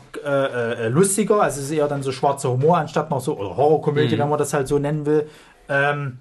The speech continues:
Speaker 1: und nicht mehr ernst zu nehmen. Da geht's dann teilweise wirklich nur darum, wie werden die Teenager jetzt umgebracht. Das ist ja dann irgendwann Leitmotto von allen.
Speaker 2: Mhm.
Speaker 1: So,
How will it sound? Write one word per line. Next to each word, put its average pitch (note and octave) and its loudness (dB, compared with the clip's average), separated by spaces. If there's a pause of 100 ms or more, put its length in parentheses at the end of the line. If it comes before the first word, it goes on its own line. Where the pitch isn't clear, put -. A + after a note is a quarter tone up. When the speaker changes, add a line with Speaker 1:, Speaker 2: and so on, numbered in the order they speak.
(280)
Speaker 1:
und C#3+ 0
nicht D#3+ 0
mehr A#2+ -2
ernst E3 -2
zu F#3+ -2
nehmen. F#3 -2
Da C3 -2
geht's C#3+ -6
dann C#3+ -6
teilweise C#3 -2
wirklich D3+ 0
nur D3+ -4
darum, C#3 -4
wie B2+ -8
werden C3 -2
die B2+ -8
Teenager C3 -8
jetzt A2 -6
umgebracht. F3 -2
Das A#2 -8
ist A#2+ -8
ja B2 -2
dann A#2+ -6
irgendwann A#2 -6
Leitmotto A#2+ -4
von G#2+ -8
allen. D3+ 0
Speaker 2:
Mhm. A2+ -6 (440)
Speaker 1:
So, B2 -2